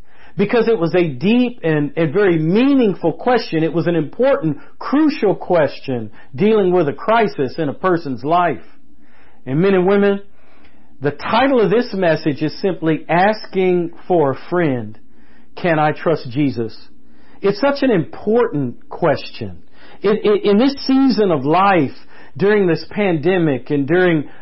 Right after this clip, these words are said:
uh, uncertainty, this question is so important, and we're asking it about everything and everyone. We're asking questions like, "Can I trust the news?" Uh, I'm just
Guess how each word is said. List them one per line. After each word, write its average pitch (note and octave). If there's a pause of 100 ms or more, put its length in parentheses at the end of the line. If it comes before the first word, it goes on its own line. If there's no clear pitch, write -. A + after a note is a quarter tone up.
(200)
uh, D#3+ (160)
uncertainty, F3+
this A3
question E3 (300)
is G#3
so A#3+
important, G#3+ (180)
and G#3+
we're C#4+
asking B3
it F#3+
about E3+
everything A#3
and E3
everyone. G3 (720)
We're A#3+
asking A3
questions A3
like, F3+
"Can G#3
I F#3
trust G3
the D3+
news?" D3+ (760)
Uh, C#3+
I'm F3+
just D#3+